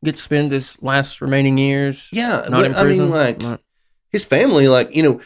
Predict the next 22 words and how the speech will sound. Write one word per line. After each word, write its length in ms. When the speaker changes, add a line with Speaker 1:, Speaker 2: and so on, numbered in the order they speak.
Speaker 2:
his 320
kids 640
stuck 280
with 160
him. 100
Like, 340
like 200
his, 380
uh, 80
his 120
two 140
sons 320
stuck 220
with 180
him. 300
I 60
mean, 200
until 320
maybe 200
Todd 400
with 120
this 180